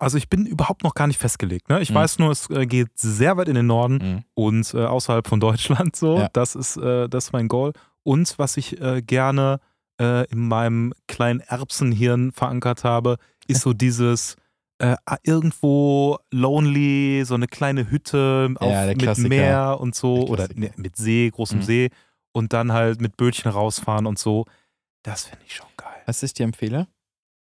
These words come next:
Speaker 2: ähm, also ich weiß nur, dass, ich weiß nicht, ob's in Norwegen so ist, aber in Schweden ist es so, ähm, du solltest dir auf jeden Fall was gegen Mücken mit, mitnehmen.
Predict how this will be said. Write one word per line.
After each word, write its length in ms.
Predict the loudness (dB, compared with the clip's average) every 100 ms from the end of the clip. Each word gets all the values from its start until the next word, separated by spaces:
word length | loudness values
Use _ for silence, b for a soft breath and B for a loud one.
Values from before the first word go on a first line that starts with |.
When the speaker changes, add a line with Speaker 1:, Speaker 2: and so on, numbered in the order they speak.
| _ _ _ -2
Speaker 2:
ähm, 460 | 0 2 0 -2 -4
also 140 | -6
ich 100 | -2
weiß 180 | -4 -2
nur, 80 | -2
dass, 180 | -2 -6
ich 120 | -4
weiß 160 | -4 -2
nicht, 80 | -4
ob's 160 | -4
in 60 | -4
Norwegen 300 | -2 -2 -2
so 80 | -4
ist, 100 | -4
aber 80 | -4
in 80 | -6
Schweden 280 | -6 -6 -6
ist 120 | -8
es 180 | -10 -10
so, 280 | -8 -8 -10 -4
ähm, 460 | -2 0 -2 -4
du 60 | -4
solltest 400 | -4 -4 -6 -10
dir 60 | -10
auf 100 | -8
jeden 240 | -8 -8
Fall 160 | -8 -10
was 120 | -10
gegen 200 | -8 -6
Mücken 260 | -6 -8 -10
mit, 140 | -12 _ _ _ _ _ _
mitnehmen. 560 | -6 -4 -2 0 -2